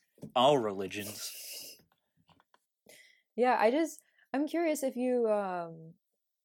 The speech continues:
Speaker 2: got to know more about other r-, religions and other forms of religion, and,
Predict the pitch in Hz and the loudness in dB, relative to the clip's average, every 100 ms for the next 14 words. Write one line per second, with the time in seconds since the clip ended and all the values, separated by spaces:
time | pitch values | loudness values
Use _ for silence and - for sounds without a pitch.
0 | _ _ _ 196 196 - 208 190 175 175 | _ _ _ 2 2 2 -2 -2 0 0
1 | 170 - 175 170 165 165 156 - 160 160 | -2 -6 -6 -2 0 0 -2 0 0 0
2 | 156 170 _ 220 - - - 165 165 156 | -4 -8 _ -16 -16 -16 -14 -6 -6 -6
3 | 156 151 147 151 156 147 151 151 147 151 | -8 -10 -12 -12 -14 -12 -10 -10 -10 -10
4 | - 151 156 151 147 147 143 147 147 147 | -12 -12 -10 -12 -12 -12 -10 -12 -14 -16
5 | 147 147 160 - 151 143 143 143 147 | -16 -18 -20 -18 -16 -16 -16 -18 -20